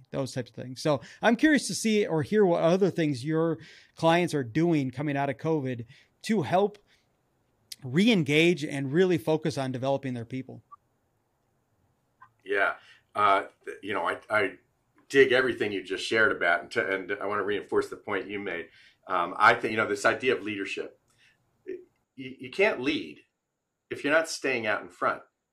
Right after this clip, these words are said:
Speaker 2: And you're not gonna stay out in front if you're caught up in what Doctor Stephen Covey used to call the thick of thin things. You're just, you know, doing these granular things all the time.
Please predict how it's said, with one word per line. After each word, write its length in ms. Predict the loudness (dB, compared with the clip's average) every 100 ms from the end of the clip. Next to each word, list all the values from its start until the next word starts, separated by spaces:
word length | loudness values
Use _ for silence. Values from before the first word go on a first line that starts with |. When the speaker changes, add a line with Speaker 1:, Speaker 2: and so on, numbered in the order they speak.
| _ _
Speaker 2:
And 100 | -2
you're 80 | 2
not 180 | 4 4
gonna 120 | 2
stay 200 | -2 2
out 160 | 4 2
in 60 |
front 360 | 0 2 2 0 -8
if 160 | -6
you're 200 | -4 -4
caught 260 | 0 2 4
up 180 | 2 0
in 140 | -4
what 380 | -2 -4 -4 -2
Doctor 260 | 0 0 -6
Stephen 320 | -10 -10 -8
Covey 260 | 0 0 0
used 160 | -8
to 80 | -10
call 220 | -4 -4
the 80 | -4
thick 280 | -4 -2 -2
of 160 | -6 -6
thin 280 | -6 -6
things. 540 | -6 -6 -6 -10 -20 _ _ _ _ -12
You're 120 | -12
just, 160 | -10
you 120 | -12 -10
know, 60 |
doing 220 | -6 -2
these 160 | -2 -4
granular 500 | -2 0 2 0 -4
things 380 | -4 -6 -4 -6
all 160 | -6
the 40 | -8
time. 220 | -12 -14